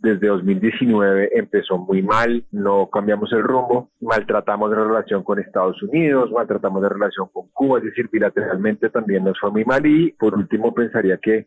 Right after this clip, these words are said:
la Cancillería se desinstitucionalizó. Este decreto que firmó Iván Duque para delegar en la jefatura de gabinete el manejo de la política exterior es inconstitucional, porque eso es una labor que no le corresponde a la jefe de gabinete, sino a la, a la ministra de Relaciones.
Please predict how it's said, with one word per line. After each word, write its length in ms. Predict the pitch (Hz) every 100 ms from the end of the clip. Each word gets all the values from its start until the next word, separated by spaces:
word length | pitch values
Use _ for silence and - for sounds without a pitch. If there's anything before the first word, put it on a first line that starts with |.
| -
la 140 | 104
Cancillería 640 | 110 104 - 104 95 95 90
se 120 | 110
desinstitucionalizó. 1600 | 101 113 107 - 120 117 110 - - - 107 101 98 90 87 - 123
Este 220 | - 113
decreto 360 | 117 107 95
que 140 | 98 110
firmó 500 | 110 101 95 92 - _
Iván 300 | 107 107 110
Duque 300 | 110 107 117
para 240 | 104 110 110
delegar 400 | 104 98 92 92
en 100 | 98
la 340 | 104 107 95 -
jefatura 460 | 104 104 98 92 98
de 60 |
gabinete 640 | 104 107 101 95 - 95 98
el 100 | 107
manejo 300 | 101 92 95
de 60 |
la 100 | 104
política 320 | 110 101 95 104
exterior 480 | - 110 98 95 - - -
es 180 | 107 - -
inconstitucional, 1500 | 131 135 120 127 123 - - 117 113 101 104 101 110 277 -
porque 400 | 113 - 101 90
eso 160 | 98
es 60 | -
una 340 | 107 110 107 _ -
labor 360 | 107 98 92 -
que 80 |
no 100 | 110 107
le 80 |
corresponde 480 | 101 113 110 95 92
a 20 |
la 80 | 104
jefe 260 | 107 87 98
de 60 |
gabinete, 480 | 98 107 95 90 95
sino 220 | - 101 90
a 60 |
la, 240 | 90 95 98
a 140 | -
la 100 | -
ministra 380 | 92 92 - 98
de 40 |
Relaciones. 460 | 104 98 165 135